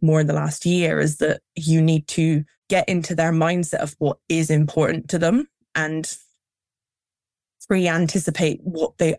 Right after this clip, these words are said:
are potentially gonna expect from their photos, even though that's hard to do, especially in a documentary style, which you'll know because obviously you're quite heavily documentary as well.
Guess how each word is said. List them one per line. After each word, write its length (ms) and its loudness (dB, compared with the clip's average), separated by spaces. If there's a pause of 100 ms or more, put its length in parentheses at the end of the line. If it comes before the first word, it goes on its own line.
are 240 2
potentially 520 2
gonna 280 0
expect 520 -4
from 260 2
their 120 2
photos, 640 -2
even 240 2
though 120 4
that's 260 -2 (560)
hard 280 0
to 80 -2
do, 180 2
especially 480 0
in 60 2
a 40 2
documentary 600 0
style, 360 0
which 220 -4
you'll 300 2
know 260 2
because 260 -6
obviously 280 -2
you're 100 2
quite 240 -2
heavily 280 0
documentary 600 2
as 100 2
well. 400 0